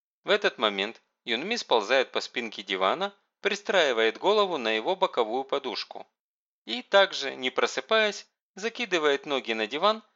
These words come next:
собираясь спать на нём дальше. "Зачем?" – спрашивает Инджон, смотря на спящую. "Она сама о себе прекрасно заботится, ей никто не нужен". Время действия.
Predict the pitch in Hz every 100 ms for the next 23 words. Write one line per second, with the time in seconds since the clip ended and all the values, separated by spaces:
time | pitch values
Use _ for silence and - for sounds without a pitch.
0 | _ - 131 127 196 220 208 - 175 175
1 | 170 120 104 113 98 90 - - - _
2 | _ _ _ _ _ - 240 - - 285
3 | 92 - _ _ - - 110 101 - 92
4 | - 101 104 101 87 80 - 107 - 95
5 | 87 95 - 92 82 - 87 90 _ _
6 | - 160 262 - 127 131 196 - 156 147
7 | 156 147 139 123 131 110 117 117 110 107
8 | - 98 - _ - 208 190 185 - 185
9 | 175 180 135 - 80 - _ _ _ _
10 | _ _ _ _ _ _ _ _ _ _
11 | _ _ _ _ _ _ _ _ _ _
12 | _ _ _ - 120 147 196 147 131 -
13 | 117 101 104